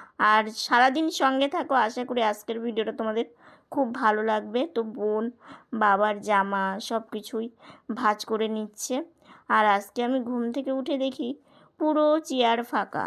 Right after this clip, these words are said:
আমি বোনকে বললাম, "বোন, চেয়ারে আর জামা কাপড় নেই রে, নেই কেন রে?" বলে, "থাকবে কী করে দিদি ভাই, আমি সব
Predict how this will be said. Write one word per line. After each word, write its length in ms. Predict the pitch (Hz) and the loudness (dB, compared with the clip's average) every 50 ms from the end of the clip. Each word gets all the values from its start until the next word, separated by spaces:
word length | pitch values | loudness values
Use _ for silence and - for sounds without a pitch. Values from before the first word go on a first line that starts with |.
| - - | -4 -6
আমি 240 | - 208 208 214 220 - | -6 -6 -6 -6 -8 -6
বোনকে 380 | 220 240 247 254 269 262 285 | -2 -2 -2 0 0 -2 -2
বললাম, 420 | 254 247 269 254 247 214 196 170 196 - _ _ _ _ _ _ _ _ - | 0 0 2 2 2 2 0 -2 -4 -8 _ _ _ _ _ _ _ _ -4
"বোন, 420 | 226 240 302 294 262 - - - - _ _ _ _ _ _ _ | 2 4 4 6 4 2 -2 -8 -12 _ _ _ _ _ _ _
চেয়ারে 480 | - - 226 226 214 214 214 233 254 262 | -10 -4 -2 0 0 2 2 2 2 0
আর 80 | 262 233 | 0 0
জামা 320 | 220 214 190 185 185 214 | 0 0 0 0 0 -4
কাপড় 340 | 220 233 233 240 - 285 262 | -4 -4 -4 -4 -2 -2 0
নেই 220 | 254 247 233 240 240 | 0 0 0 0 -2
রে, 100 | 254 254 254 - - 220 | -4 -6 -6 -8 -6 -4
নেই 240 | 226 226 226 233 | -2 0 0 0
কেন 220 | 240 240 254 240 240 233 | 0 0 0 0 0 0
রে?" 200 | 233 262 294 453 - _ _ _ _ - - - _ - | 0 0 -2 -2 -4 _ _ _ _ -20 -20 -16 _ 2
বলে, 180 | 262 269 294 285 | 4 4 4 4
"থাকবে 480 | 285 - - 233 233 220 220 220 240 240 | 0 -2 -2 -2 -2 0 0 -2 -2 -2
কী 120 | 247 277 | -2 -4
করে 240 | 220 220 214 220 208 | -4 -4 -2 -2 -2
দিদি 260 | 214 208 190 202 202 | -4 -4 -6 -6 -4
ভাই, 240 | 226 226 190 190 180 - - _ _ - - - - - | -2 0 0 0 -2 -6 -10 _ _ -20 -20 -20 -8 -4
আমি 240 | 262 262 269 277 285 | 0 2 2 2 2
সব 260 | - - 320 240 | 0 0 0 0